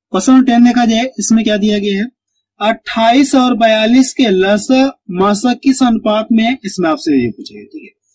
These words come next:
यानी लस और मस का अनुपात आपसे पूछा गया, तो आप यहाँ से लिख लीजिए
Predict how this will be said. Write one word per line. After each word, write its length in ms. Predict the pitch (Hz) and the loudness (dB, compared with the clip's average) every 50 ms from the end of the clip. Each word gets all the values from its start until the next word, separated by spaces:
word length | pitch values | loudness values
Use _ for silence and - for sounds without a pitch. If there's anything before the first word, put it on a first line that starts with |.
| _ _ _ _ _ | _ _ _ _ _
यानी 180 | 202 214 254 240 214 | -2 0 2 2 2
लस 380 | 196 202 208 220 226 220 - | 2 2 2 2 0 0 2
और 500 | 269 262 277 277 - - 208 214 214 208 202 | 2 2 2 0 -2 -4 -2 0 0 2 2
मस 260 | 202 202 208 202 208 220 | 2 2 0 0 0 -2
का 180 | 220 214 220 220 | -2 -2 -2 -2
अनुपात 380 | 202 196 - 190 185 180 180 185 | -4 -4 -2 -2 -2 0 0 0
आपसे 280 | 170 160 - - - - | 0 0 -2 -4 -6 -4
पूछा 320 | - 165 139 - - 120 | -2 -2 -2 -2 -2 -6
गया, 180 | 107 104 98 95 _ _ _ _ _ _ _ _ - | -10 -10 -12 -14 _ _ _ _ _ _ _ _ -4
तो 60 | 190 | -2
आप 200 | 185 196 202 - | -2 0 0 0
यहाँ 180 | 202 202 208 | 0 0 0
से 160 | 202 - 233 226 | 0 0 0 0
लिख 180 | 233 262 - | 0 2 2
लीजिए 300 | 262 254 202 170 147 139 | 2 2 2 0 -2 -4